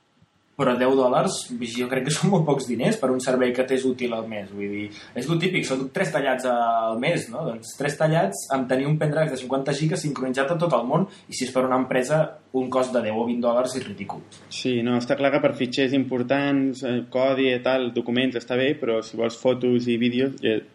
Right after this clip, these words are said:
Speaker 2: comença a ser un problema. Perquè, a més, el, el pla més gran que, que t'ofereixen és de cent gigas, que tampoc.
Speaker 1: Sí, això, m'agradaria que n'hi hagués un de cinc-cents gigas o d'un terabyte,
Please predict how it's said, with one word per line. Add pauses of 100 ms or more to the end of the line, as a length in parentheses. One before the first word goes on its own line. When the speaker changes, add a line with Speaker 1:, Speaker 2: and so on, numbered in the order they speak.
(100)
Speaker 2:
comença
a
ser
un
problema. (400)
Perquè,
a
més,
el, (260)
el
pla
més
gran
que, (240)
que
t'ofereixen
és
de
cent
gigas, (880)
que
tampoc. (240)
Speaker 1:
Sí,
això, (420)
m'agradaria
que
n'hi
hagués
un
de
cinc-cents
gigas
o
d'un
terabyte,